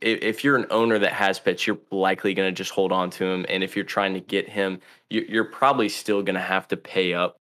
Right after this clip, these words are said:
to get Pitts. I think he's close to a two first type of player. I don't know if I would personally pay that. You know, I talked about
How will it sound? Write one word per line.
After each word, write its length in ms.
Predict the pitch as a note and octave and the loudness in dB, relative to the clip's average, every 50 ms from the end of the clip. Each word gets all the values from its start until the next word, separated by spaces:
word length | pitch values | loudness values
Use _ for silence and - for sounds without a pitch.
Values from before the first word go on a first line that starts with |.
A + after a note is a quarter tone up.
| _ - | _ -2
to 120 | - A#2 | 0 0
get 300 | G#2 G2 A#2 A#2 A2+ - | 2 2 2 2 2 0
Pitts. 420 | - A#2+ A#2+ B2 - - - - - - - | 0 2 2 2 2 0 -6 -12 -4 0 2
I 120 | A2 A#2 | 4 4
think 340 | A#2 - - D3 C#3+ - - | 2 2 0 0 0 0 -2
he's 540 | - - C3+ B2+ A#2+ A2 - - - - - _ _ _ _ _ _ _ _ _ _ _ _ _ _ _ - | -4 -2 -2 0 0 -2 -4 -6 -8 -10 -12 _ _ _ _ _ _ _ _ _ _ _ _ _ _ _ -2
close 640 | - - - A#2+ A#2 A#2+ B2 C3 C3+ C3+ - - | -2 0 2 2 4 4 4 4 2 -2 -4 -6
to 640 | - - - - C3+ C3 C3 C3 C3 C3+ C3+ C3 - - - _ _ _ _ _ _ - | -6 -4 0 2 2 4 2 2 2 2 0 0 -2 -6 -12 _ _ _ _ _ _ 0
a 140 | A#2+ B2 | 2 2
two 320 | A#2 - - - C3+ C#3 C3+ | 2 -2 0 2 2 2 2
first 440 | - - - C3 C3 B2+ - - - | 2 2 4 4 4 4 2 -2 -2
type 280 | - A#2+ A2+ A#2 - | 0 0 0 2 0
of 180 | B2+ A2+ - - | -2 -4 -4 -6
player. 580 | - - A2+ A2+ A#2 B2 C3+ C#3+ D#3 D#3 D#3 - - - - _ _ _ _ _ _ _ _ _ _ _ _ _ _ _ - | -2 0 2 2 4 4 2 0 -2 -4 -6 -14 -20 -20 -20 _ _ _ _ _ _ _ _ _ _ _ _ _ _ _ 2
I 100 | G#2+ A2 | 4 4
don't 240 | A#2 B2 A#2 A2+ A2+ | 6 4 4 2 4
know 180 | A2+ A2+ A2+ | 4 4 4
if 100 | A2 - - - | 2 0 -2 0
I 200 | F#2 F#2+ G2+ G#2+ | 2 4 4 4
would 260 | A2+ B2+ B2+ A#2+ - | 4 2 0 -2 -2
personally 400 | - B2+ B2+ B2+ - C3+ C3 C3 | 0 0 0 2 2 0 0 0
pay 240 | C3+ - C3+ B2+ C3+ | 0 2 2 2 4
that. 320 | C3+ C#3 C#3+ D3+ - - | 4 4 4 2 2 0
You 140 | A2+ G2+ G2+ | 0 0 0
know, 100 | G2 F#2+ | 2 2
I 80 | F#2 F#2+ | 2 0
talked 320 | F#2+ - G#2+ G#2 - - | 0 0 0 0 0 0
about 400 | G2 G#2 G2+ G2 F#2+ - - - | 0 2 2 2 2 0 -4 -8